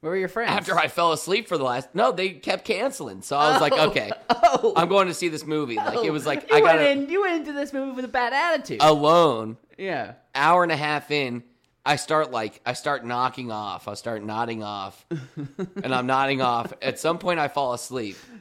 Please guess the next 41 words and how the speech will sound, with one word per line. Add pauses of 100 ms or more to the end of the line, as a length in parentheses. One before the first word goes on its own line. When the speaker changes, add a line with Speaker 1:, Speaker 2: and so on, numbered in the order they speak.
Speaker 1:
Yeah.
Speaker 2:
And
then
for
the
last (140)
hour
and
a
half
of
that
movie, (100)
I'm
asleep. (100)
Speaker 1:
Yeah.
Speaker 2:
Until,
like,
the
final
credits
roll.
Like,
the
least
important
Speaker 1:
Lights (120)
Speaker 2:
person.
Speaker 1:
on? (260)
Speaker 2:
And
I'm
the
last
person
in
the
Speaker 1:
Were
the
Speaker 2:
theater.
Speaker 1:
lights
on?